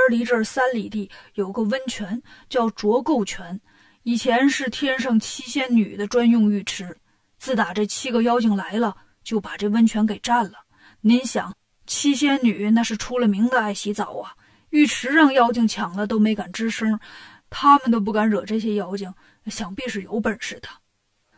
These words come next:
悟空问：“妖精也爱泡温泉呢？”土地公公说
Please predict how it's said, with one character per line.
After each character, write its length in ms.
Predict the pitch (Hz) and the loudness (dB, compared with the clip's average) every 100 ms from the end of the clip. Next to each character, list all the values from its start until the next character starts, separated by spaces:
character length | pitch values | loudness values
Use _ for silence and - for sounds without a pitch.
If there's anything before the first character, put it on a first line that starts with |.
| _ _ | _ _
悟 160 | 302 269 | -4 -4
空 200 | 277 269 | -2 -2
问 300 | 285 226 202 _ _ _ _ | -2 -2 -6 _ _ _ _
：“妖 220 | 320 320 | 0 2
精 160 | 311 254 | 4 2
也 80 | 185 | 0
爱 140 | 180 | -4
泡 160 | 202 214 | -6 -6
温 160 | 196 | -4
泉 240 | 208 196 185 | -6 -6 -12
呢？” 160 | 185 _ _ _ _ _ _ _ _ | -12 _ _ _ _ _ _ _ _
土 200 | - 240 | -10 -4
地 140 | 233 190 | -2 2
公 160 | 285 | 2
公 160 | 277 247 | 4 0
说 340 | - 269 277 | -2 -8 -10